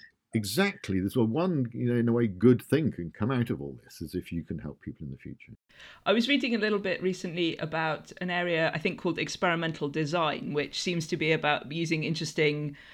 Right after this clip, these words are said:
Speaker 2: I guess, kind of mathematical and statistical tools, maybe where you want to carry out a clinical trial, but you have very few patients potentially to be able to use, and how you can kind of control for those different factors you were describing earlier and so on. It's,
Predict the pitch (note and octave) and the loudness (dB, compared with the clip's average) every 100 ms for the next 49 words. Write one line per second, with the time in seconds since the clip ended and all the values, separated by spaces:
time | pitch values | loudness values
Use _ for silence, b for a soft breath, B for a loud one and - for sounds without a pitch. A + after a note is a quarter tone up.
0 | B B B - D#3+ D#3+ - F3 D#3+ D#3+ | B B B -2 2 2 2 0 0 0
1 | E3+ D#3 - D#3+ D#3 D#3 D#3+ D#3+ D#3 - | 0 -2 -2 -2 -2 -4 -4 -4 -6 -6
2 | E3 D3+ E3 D#3 E3+ F3 E3 D#3 D#3+ D#3+ | -6 0 0 0 2 4 4 2 2 2
3 | E3 D#3 E3 - D#3 D3 D3 D3+ - D#3 | 0 -2 -6 -2 2 2 2 -2 -2 -2
4 | D3+ C#3+ - F#3 D3+ C3 - D#3 C3+ D3+ | -2 -4 0 2 2 0 -4 -2 -2 0
5 | C#3+ D3 C3 - B B B E3+ D#3 D3+ | 0 -2 -4 -12 B B B 4 4 2
6 | F3 D3 - D#3+ - D3+ C#3+ - - - | -2 0 2 2 4 0 0 -4 -8 -8
7 | - E3+ D3+ E3 D#3+ E3+ D#3 D#3 D#3 D#3+ | -2 0 0 0 2 2 2 2 -2 4
8 | E3 D3+ D#3+ D3+ D3+ B B B - E3+ | 4 4 2 0 -2 B B B 4 4
9 | E3+ D#3+ D#3 D3+ - D#3 D3+ - D#3+ D#3+ | 4 2 -2 -4 -2 0 0 -2 -4 2
10 | E3+ E3 - D3+ D3+ D#3+ D#3 C#3 E3 - | 2 2 0 -2 0 -2 -4 -2 -4 -2
11 | D3 E3 D#3+ D#3 - D#3+ D3+ D3 E3 D#3+ | -4 -2 -2 -4 -2 0 0 0 0 2
12 | - E3 D#3+ D3 - D#3+ C#3+ - - - | 0 -2 -4 -2 0 -2 -4 -10 -16 -20